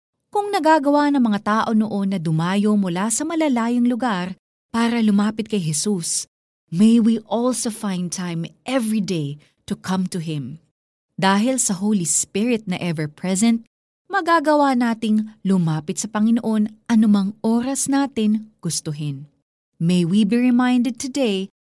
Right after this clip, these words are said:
that though we are busy with so many things, Jesus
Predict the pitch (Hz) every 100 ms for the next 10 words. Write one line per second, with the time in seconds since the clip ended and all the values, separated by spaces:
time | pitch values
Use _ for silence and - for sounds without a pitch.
0 | _ 233 226 208 294 311 285 294 - 214
1 | 180 226 302 233 208 175 156 - - -
2 | 302 330 285 208 175 - 208 156 160 -
3 | - _ _ _ 147 156 196 226 202 165
4 | 147 -